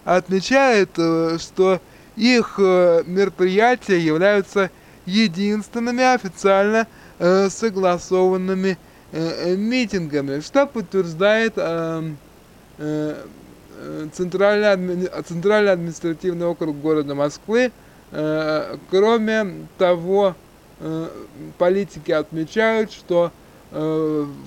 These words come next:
в их мероприятиях, в выступлениях будет затронута, э, текущая ситуация, э, в стране и мире, а также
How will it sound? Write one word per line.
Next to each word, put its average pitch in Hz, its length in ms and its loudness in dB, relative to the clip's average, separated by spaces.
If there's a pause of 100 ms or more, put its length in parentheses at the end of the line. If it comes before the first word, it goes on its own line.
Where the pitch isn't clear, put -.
(280)
в 160 80 2
их 180 180 0
мероприятиях, 196 1120 -2
в 147 240 -2 (180)
выступлениях 175 920 -2
будет 170 380 0
затронута, 160 720 -2 (480)
э, 151 500 4
текущая 175 720 2
ситуация, 156 720 0 (300)
э, 160 220 0
в 151 80 -4
стране 180 560 0
и 185 340 -4
мире, 233 480 0
а 160 240 2
также 208 500 -2